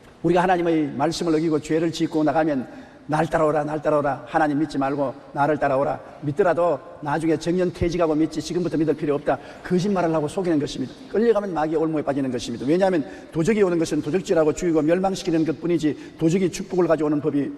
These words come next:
없습니다. 여러분, 어둠이 어디 있고 빛이 어디 있습니까? 어둠과 빛의 거리가 있습니까? 집안에 들어가서 방안이 아무리 캄캄하더라도 스위치를 탁 켜면 즉시로 어둠은 물러가고 빛이 들어오는 것입니다.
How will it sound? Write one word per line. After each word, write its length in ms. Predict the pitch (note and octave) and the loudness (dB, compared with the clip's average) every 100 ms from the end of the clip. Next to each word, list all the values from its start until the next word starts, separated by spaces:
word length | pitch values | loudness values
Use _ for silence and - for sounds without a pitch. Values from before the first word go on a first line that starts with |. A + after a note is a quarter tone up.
| - | -4
없습니다. 480 | D3+ C#3+ D#3+ C3+ - - - - - - - - - - | -4 0 0 0 -2 -12 -20 -20 -20 -20 -20 -20 -20 -2
여러분, 400 | F3+ F3+ D#3+ B2+ - - - - - - | 2 4 2 -2 -8 -18 -20 -20 -20 -2
어둠이 340 | E3+ G#3+ B3 G3+ | 2 4 4 4
어디 180 | F3+ G3+ | 2 0
있고 220 | G3+ F#3+ | 0 -2
빛이 340 | G#3+ - G#3+ | -2 0 2
어디 120 | F3+ | 2
있습니까? 500 | F3+ G#3 F#3+ F3+ C3+ - - - - | 2 -2 -4 -2 -2 -4 -18 -18 -4
어둠과 340 | F3+ A#3 A3 | 2 4 4
빛의 300 | - G#3 G#3+ G3 | 2 0 -2 0
거리가 320 | F#3+ G#3 G3+ | 0 2 2
있습니까? 500 | F3+ G3 G3 G3+ F3 - - - - - - | 0 -2 -2 -2 -4 -8 -20 -20 -20 -20 -6
집안에 300 | G3+ G#3+ G#3 | 0 2 2
들어가서 400 | G3 F#3 F#3 F3+ | 2 2 2 0
방안이 280 | E3 G3+ F#3 | 2 2 2
아무리 180 | F3 F#3+ | 2 0
캄캄하더라도 640 | - F3+ G3 F#3+ F#3 F3 | -2 -2 0 2 0 -2
스위치를 460 | E3+ G#3 G3 F#3+ - | -4 -4 -2 -4 -4
탁 140 | F3+ | -12
켜면 340 | - G#3+ F3+ C#3 - - - | -2 2 2 0 -6 -20 -20
즉시로 720 | - - D4 - - D4 C4+ A3+ | -12 -2 0 0 2 4 4 2
어둠은 300 | G#3+ A3 G3+ | 0 0 0
물러가고 420 | F#3 F3+ D#3+ D3+ | 0 2 2 2
빛이 200 | D3+ D#3+ D#3 | -2 -4 -2
들어오는 240 | C#3 B2 | -2 -4
것입니다. 320 | A#2+ - - | -6 -10 -12